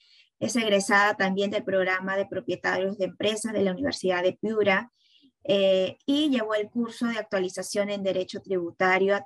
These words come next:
en Maastricht University de Holanda.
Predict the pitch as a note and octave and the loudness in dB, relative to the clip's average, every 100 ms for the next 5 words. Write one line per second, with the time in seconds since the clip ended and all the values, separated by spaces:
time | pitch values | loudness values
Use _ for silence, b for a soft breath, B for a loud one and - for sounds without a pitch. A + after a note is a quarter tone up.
0 | _ - F#3 F3 - G3 G3+ - G#3 G#3+ | _ -2 0 0 0 0 -2 -2 0 0
1 | - G#3 F#3+ F#3+ F#3 - F#3+ G3 F3+ F3 | -2 -2 0 2 0 -4 -2 0 0 0
2 | D#3+ C3 B2 | -2 -4 -8